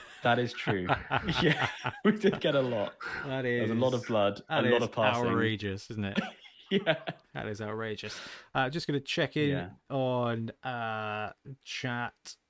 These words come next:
Speaker 2: Uh, I would prefer Dauntless to Strength four. Yeah, that's a fair one.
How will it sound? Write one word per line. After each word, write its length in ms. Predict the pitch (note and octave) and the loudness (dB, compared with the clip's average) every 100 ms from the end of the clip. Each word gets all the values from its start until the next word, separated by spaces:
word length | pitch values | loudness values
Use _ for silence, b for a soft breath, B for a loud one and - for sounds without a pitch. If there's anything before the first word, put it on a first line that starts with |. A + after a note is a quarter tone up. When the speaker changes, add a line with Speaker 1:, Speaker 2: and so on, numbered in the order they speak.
| _ | _
Speaker 2:
Uh, 920 | B2 A2+ A2+ A2 A2 A2 A2 A2 G#2+ - | -4 -2 -4 -4 -6 -6 -6 -6 -8 -6
I 120 | C3 | -4
would 80 | B2+ | -2
prefer 300 | B2+ - B2+ | -4 -2 -2
Dauntless 480 | A#2 C#3+ C#3 C3 - | 0 0 0 -2 -4
to 80 | C#3 | -6
Strength 340 | - D3 - | -2 -2 -2
four. 320 | - C#3+ C#3+ | -2 2 2
Yeah, 240 | A#2+ B2+ G#2 | 0 -2 -2
that's 180 | B2 | -6
a 40 | A#2+ | -6
fair 280 | - B2+ B2+ | -4 -2 0
one. 220 | B2+ | -2